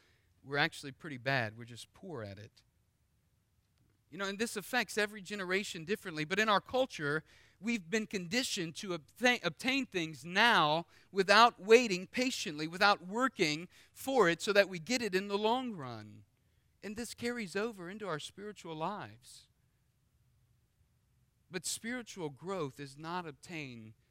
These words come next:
so quickly and so rashly. You see, waiting on the Lord is something that must be cultivated.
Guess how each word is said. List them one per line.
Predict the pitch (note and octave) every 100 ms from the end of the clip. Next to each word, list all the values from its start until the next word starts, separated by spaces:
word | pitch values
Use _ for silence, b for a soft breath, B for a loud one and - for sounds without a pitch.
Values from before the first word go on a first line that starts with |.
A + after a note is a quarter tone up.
| _ _
so | - - D#3+
quickly | C#3 - G#3 - C3+ B2 B2
and | A#2+
so | - D3
rashly. | B2+ D3 E3+ E3 - A2+ G#2+ - - _ _ _ _ _ _ _
You | D3+
see, | F3+ G#3+
waiting | F#3+ A3+ A3+
on | G#3
the | F#3
Lord | E3 G3+ G3
is | D3
something | - G3+ F#3+ E3
that | D#3
must | F3 F#3+ -
be | D#3+
cultivated. | G3+ G#3 F#3 D3+ C#3+ C3+